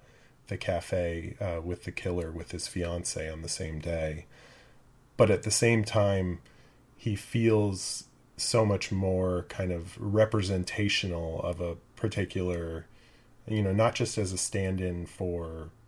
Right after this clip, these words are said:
the beliefs of Kieślowski himself, which he's kind of said as much, as that that's basically what he's talking about. Um, uh, and Peischewitz, the, his, his writer as well. But, like,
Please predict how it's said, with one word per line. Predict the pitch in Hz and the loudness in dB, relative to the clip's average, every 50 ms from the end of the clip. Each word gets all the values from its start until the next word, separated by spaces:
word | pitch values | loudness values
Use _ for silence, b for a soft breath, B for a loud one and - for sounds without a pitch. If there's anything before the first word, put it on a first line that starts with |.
| - - | -14 -10
the | - 90 | -8 -6
beliefs | 85 90 90 90 90 90 80 - - - | -4 -2 -2 -2 -2 -4 -4 -6 -8 -6
of | 90 85 82 78 82 - | -6 -6 -6 -8 -10 -14
Kieślowski | - - 92 - - 113 110 110 107 - - - 82 82 | -14 -12 -6 -2 2 2 4 2 2 0 -4 -8 -8 -8
himself, | 85 - 82 - - 143 131 113 92 92 90 - - - | -6 -6 -6 0 4 6 8 8 8 6 2 -2 -6 -8
which | 90 87 - - - - - - - - - - - - | -6 -6 -4 -6 -6 -6 -8 -12 -16 -20 -20 -20 -20 -20
he's | - - 101 90 87 - | -12 -8 -6 -6 -6 -6
kind | - - 107 95 90 | -6 -4 -2 -2 -2
of | 87 80 80 - - | -4 -6 -8 -14 -14
said | - - - - 98 90 85 | -10 -4 -2 0 0 0 -2
as | 85 82 76 - - | -4 -6 -8 -8 -8
much, | 85 85 80 80 - - - - | -8 -6 -6 -6 -6 -8 -8 -8
as | - - - - - - - - | -8 -10 -10 -12 -14 -18 -8 -4
that | 87 82 - - - | -2 -2 -2 -4 -6
that's | 95 82 - - | -8 -8 -8 -8
basically | - - - - - - - 92 82 78 | -8 -8 -8 -8 -8 -10 -10 -10 -8 -6
what | 80 82 78 - B B B B B B B B B B | -4 -4 -4 -4 B B B B B B B B B B
he's | - - 87 - - | -12 -10 -10 -10 -6
talking | - - 104 98 - - 90 85 | -2 -2 -2 -2 -2 -4 -6 -8
about. | 85 80 80 80 80 80 - b b b b b b b b b - - | -6 -6 -6 -6 -6 -6 -8 b b b b b b b b b -12 -8
Um, | 98 92 87 85 82 80 80 80 80 85 - - - - - - - - - - - - - - - | -6 -6 -6 -6 -8 -10 -10 -12 -14 -14 -16 -20 -20 -20 -20 -20 -18 -16 -16 -16 -16 -18 -20 -16 -10
uh, | 90 85 85 82 - - - | -8 -6 -6 -6 -6 -6 -2
and | 104 101 101 92 | -2 0 0 0
Peischewitz, | - 92 90 - - 85 82 78 76 - - - - | -2 -4 -4 -4 -4 -6 -6 -8 -8 -6 -8 -8 -6
the, | - - 78 76 - | -6 -6 -6 -6 -6
his, | - 90 80 - - | -8 -8 -8 -10 -10
his | - - 85 85 | -10 -10 -10 -8
writer | 87 80 80 78 82 80 | -8 -8 -8 -8 -10 -10
as | 80 80 - - | -10 -10 -8 -6
well. | 90 85 80 80 76 76 | -4 -4 -4 -4 -6 -6
But, | 82 - | -6 -4
like, | - 87 82 78 - - | -4 -4 -4 -6 -8 -14